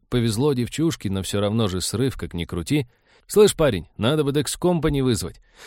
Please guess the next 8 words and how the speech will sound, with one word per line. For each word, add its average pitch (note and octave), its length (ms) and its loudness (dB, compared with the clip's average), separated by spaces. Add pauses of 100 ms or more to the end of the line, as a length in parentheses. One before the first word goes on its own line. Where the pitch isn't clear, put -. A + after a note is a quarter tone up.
(140)
За F#2 140 -4
бракованного E3 600 2
кибера D#3+ 340 0
нехилая D3 460 2
компенсация C3 680 0
полагается, B2 560 2
если G2 220 -2
чего. - 280 -8